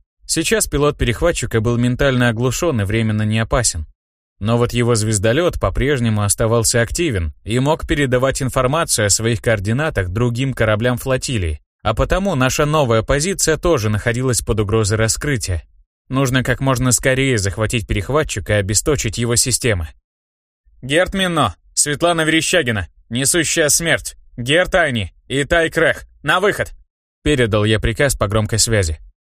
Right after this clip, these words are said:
«Старшей группы назначается Герт Минно Лафин. Ваша задача максимально быстро, но по возможности без повреждений, захватить чужой звездолет.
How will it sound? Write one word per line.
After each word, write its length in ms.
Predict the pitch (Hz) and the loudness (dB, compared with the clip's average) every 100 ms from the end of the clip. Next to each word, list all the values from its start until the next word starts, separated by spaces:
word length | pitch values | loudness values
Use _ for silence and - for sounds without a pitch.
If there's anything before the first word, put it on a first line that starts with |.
| _ _ _ - | _ _ _ -8
«Старшей 520 | - 180 185 156 175 | -2 0 0 2 0
группы 360 | 160 208 - 139 | 2 0 0 0
назначается 680 | 131 131 143 175 170 - 156 | 0 0 0 2 2 2 0
Герт 340 | 147 180 156 | 2 0 0
Минно 340 | 160 156 156 151 | -6 -4 0 0
Лафин. 380 | 147 147 98 - _ _ _ _ | 0 0 -4 -6 _ _ _ _
Ваша 340 | 104 147 156 180 | -2 0 2 2
задача 440 | 160 165 190 - | 2 2 0 0
максимально 540 | 147 - 175 165 165 160 | 0 0 0 0 0 0
быстро, 420 | 202 - 117 113 | 0 0 0 2
но 180 | 131 123 | 2 2
по 120 | 139 | 2
возможности 640 | 143 135 160 139 139 147 | 2 2 0 0 -2 -2
без 240 | 135 143 | 0 0
повреждений, 720 | - 131 139 131 190 139 101 - | 0 0 0 2 0 0 -4 -4
захватить 600 | 123 170 180 185 196 - | -2 0 0 0 -2 -2
чужой 280 | 170 160 | 0 2
звездолет. 540 | 147 151 151 147 107 | 0 0 2 2 0